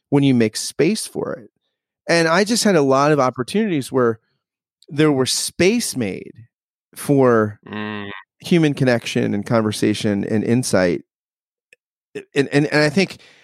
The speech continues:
Speaker 1: that's the thing that, that we probably don't prize that enough, because it's not gonna, it's, what does Covey say? It's, it's, it's in the important but not urgent, right? It's, it's hugely important, but it's not gonna scream out for time on your calendar.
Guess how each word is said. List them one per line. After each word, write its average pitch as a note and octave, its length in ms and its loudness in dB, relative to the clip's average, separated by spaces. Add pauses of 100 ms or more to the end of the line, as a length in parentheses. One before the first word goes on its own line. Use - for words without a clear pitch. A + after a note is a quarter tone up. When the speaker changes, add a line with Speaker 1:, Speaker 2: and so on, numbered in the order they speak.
(100)
Speaker 1:
that's F3+ 240 2
the C#3+ 80 0
thing D3+ 240 0
that, A#2 220 -6
that A#2+ 140 -2
we B2+ 120 -4
probably C#3 500 -2
don't A2+ 260 0 (580)
prize B2 400 2
that G2 200 0
enough, C#2+ 320 -8
because D#3+ 280 0
it's E3 120 -2
not F#3 240 2
gonna, C3+ 320 2 (420)
it's, D#3 200 0
what F3+ 120 4
does E3+ 160 2
Covey C3+ 280 0
say? A2+ 200 0
It's, - 160 -4
it's, C#3 220 -4
it's D3 180 -2
in D#3 60 -2
the C#3+ 100 0
important C#3 440 -6
but C3 100 0
not A#2+ 220 0
urgent, A2+ 360 0
right? G2+ 180 -2
It's, - 200 -6
it's - 160 -4
hugely F#3+ 320 0
important, B2+ 460 -2 (720)
but D#3+ 100 4
it's D3 140 0
not E3 180 2
gonna E3 160 0
scream C#3 520 -2
out - 180 -2
for A2+ 100 -10
time A#2+ 320 -2
on A2 100 -4
your F2 120 -6
calendar. F#2+ 520 -8